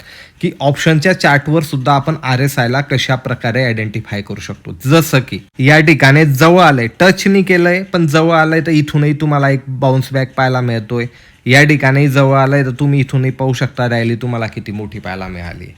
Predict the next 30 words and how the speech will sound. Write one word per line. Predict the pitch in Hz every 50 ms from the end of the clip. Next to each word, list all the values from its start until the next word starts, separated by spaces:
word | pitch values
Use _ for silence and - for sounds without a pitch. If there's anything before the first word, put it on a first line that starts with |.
| _ -
खाली | - - 139 147 147 156 170 202
याला | 202 185 175 175 185 202 196 160
हवं, | 165 180 165 170 185 185 185 -
टच | 175 170 185 180 - -
केलं | 190 185 180 180
तर | 165 202 190 - -
फारच | - 143 143 160 180 180
उत्तम | 175 160 147 - - 175 170 165 160
आहे. | 160 170 165 _ _ -
आणि | 143 143 165 185
मित्रांनो, | 185 180 156 - 175 175 185 196
त्याचप्रमाणे | 190 - - - 208 208 - - - - - - - 196 202 196 185 185 190 185 139 90 - - _ _ _ _ _ _ -
कधी | - 170 208
प्राइस | 240 - - - 139 131 139 156 196 190
वरच्या | 175 147 135 131 139 139 131 135 - 196 208 196
रेषेला | 208 196 196 - 180 160 165 175 180 -
आहे | - 147 143 135 147 151 147 - -
ऑप्शनची, | 143 156 147 - - - - 208 196 180 - - 156 160 226 - -
ऑप्शनची | 143 139 135 - - - 139 127 - - 120 113
लक्षात | 110 - - - 110 104
घ्या, | 95 92 87 90 85 - _ _ - -
तर | 147 143 - 165
तेव्हा | 165 143 131 165
तुम्हाला | 165 156 - 165 156 147 143 143 156
इथे | 156 143 131 - 165 160 156 - _ _ -
काहीही | 123 113 110 123 120 131 139
बाय | 135 123 107 101 107
करायचं | 107 - 113 107 101 98 95 87 - - 95
नाही. | 95 90 90 - - -
ऑप्शन | 117 110 - - - - 101